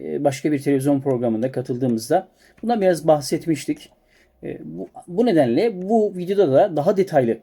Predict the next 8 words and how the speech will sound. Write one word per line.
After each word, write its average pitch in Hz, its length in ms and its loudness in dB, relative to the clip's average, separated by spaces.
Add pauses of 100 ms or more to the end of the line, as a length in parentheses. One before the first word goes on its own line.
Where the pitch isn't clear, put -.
(120)
açıklayalım 117 480 -4
istedik 104 320 -8
sizlere. 117 440 -4 (480)
Şimdi 240 200 0
önce 247 200 0
konuyu 214 340 2
bir 160 140 4
anlayalım. 135 420 0